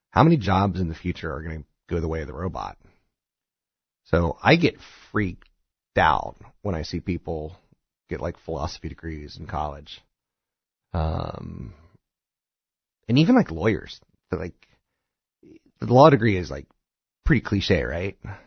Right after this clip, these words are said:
We all kinda know about the person who's like, "Yeah, I'm gonna stay in college and get a law degree." And, um, I think we're gonna have, you know, the, the lawyers are gonna become robots too, because computers are getting smarter. You know, the,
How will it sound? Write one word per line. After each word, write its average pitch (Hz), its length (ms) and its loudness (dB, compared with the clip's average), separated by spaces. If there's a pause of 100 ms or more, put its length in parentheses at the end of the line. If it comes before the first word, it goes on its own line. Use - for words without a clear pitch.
(280)
We 85 100 0
all 87 160 2
kinda 82 220 -2
know 80 140 -6
about 78 180 -8
the - 80 -20
person 73 340 -4
who's 78 140 -8
like, 78 120 -10
"Yeah, 110 180 0
I'm - 100 -2
gonna 80 120 -6
stay - 160 -14
in - 120 -16
college 80 240 -6
and 76 120 -14
get - 80 -20
a - 60 -18
law 73 160 -14
degree." 52 380 -20
And, - 1080 -14
um, 78 420 -4 (300)
I 104 80 2
think 170 160 4
we're 139 140 6
gonna 131 160 8
have, 82 160 -4 (380)
you 110 140 0
know, 98 40 2
the, - 220 -8
the 87 80 -8
lawyers 160 500 2 (240)
are 92 100 0
gonna 90 120 -2
become 78 340 -2
robots 69 320 -8
too, - 240 2 (1080)
because 101 280 2
computers 104 440 4 (920)
are 98 60 -4
getting 90 180 -4
smarter. - 520 2
You 92 120 -6
know, 90 80 0
the, - 160 -10